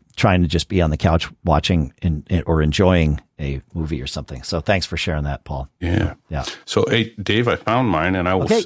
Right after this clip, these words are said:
Speaker 2: uh, I wanna mention it now because
Speaker 1: Yeah.
Speaker 2: it's today only. If you're watching on YouTube with us, it's, it's forty-four percent off. It's eleven dollars and twenty-nine cents. Um, the tripod. Let me, uh, oh, I guess I could present my screen. But, uh, I'll,
Speaker 1: Just
Speaker 2: I'll,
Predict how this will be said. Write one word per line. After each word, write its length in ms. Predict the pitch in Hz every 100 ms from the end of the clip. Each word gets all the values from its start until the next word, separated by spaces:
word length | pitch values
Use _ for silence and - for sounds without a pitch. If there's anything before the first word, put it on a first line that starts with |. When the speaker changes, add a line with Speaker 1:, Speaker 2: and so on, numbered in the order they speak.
| -
Speaker 2:
uh, 300 | 92 87 78 -
I 120 | 113
wanna 240 | 98 104 104
mention 320 | 110 156 92
it 220 | 95 82
now 280 | 110 110 147
because 300 | 92 90 -
Speaker 1:
Yeah. 180 | 143 196
Speaker 2:
it's 120 | 151 -
today 300 | - 123 151
only. 340 | 175 190 113 120
If 180 | 113 110
you're 120 | 117
watching 340 | 117 127 123 131
on 340 | 123 113 107
YouTube 400 | 127 - - 98
with 180 | 87 90
us, 140 | 95
it's, 200 | 101 -
it's 260 | - 104 87
forty-four 500 | - 123 113 - 117
percent 320 | - - 113
off. 240 | 113 92 -
It's 120 | -
eleven 540 | 85 98 104 107 98 - - - - -
dollars 400 | 101 98 92 -
and 80 |
twenty-nine 520 | - 101 98 92 87 82
cents. 440 | - 87 73 - -
Um, 580 | - 90 87 82 78 76 - _
the 100 | 85
tripod. 480 | - 95 92 78 78
Let 100 | 90
me, 280 | 90 85 85
uh, 280 | 82 80 78 - -
oh, 60 | 101
I 80 |
guess 200 | 95 101
I 60 | 95
could 160 | - -
present 340 | 85 78 90
my 140 | 90
screen. 380 | 85 - 82 73 - _ _ _ _ _ _ _ _ _
But, 220 | - -
uh, 180 | 101 98
I'll, 160 | 117 -
Speaker 1:
Just 120 |
Speaker 2:
I'll, 80 | -